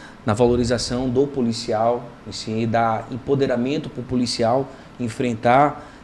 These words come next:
esses criminosos que cada dia cresciam mais. Nosso país foi o país que, é, é o país que mais morre policial no mundo. A guerra do Iraque, pra gente, acontece todos os dias.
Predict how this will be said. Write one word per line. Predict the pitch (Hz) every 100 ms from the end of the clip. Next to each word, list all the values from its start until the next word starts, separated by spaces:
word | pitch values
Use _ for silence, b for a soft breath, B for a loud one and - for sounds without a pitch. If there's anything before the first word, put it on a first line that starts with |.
| -
esses | 110 120 -
criminosos | - 117 113 113 143 143
que | 117
cada | 139 127
dia | 110 120
cresciam | 120 110 - 135 139
mais. | 113 113 139 156 - B B B
Nosso | - 110
país | - 120 131 131
foi | 143
o |
país | 135 135 139 139
que, | 165 147 139 - -
é, | 113 113
é | 120
o |
país | 120 131 135
que | 170
mais | 147 131 135 156 160
morre | 180 135 131
policial | 139 151 - 156
no | 170
mundo. | 196 185 233 127 - - - - - - - - - - - B B B - -
A | 107
guerra | - 135 165 190 165
do | 131 143
Iraque, | 139 127 135 180 -
pra | 151
gente, | 127 156 180
acontece | 185 190 175 147 156 - 196 196 196 202
todos | 165 180
os | 208
dias. | 143 185 202 -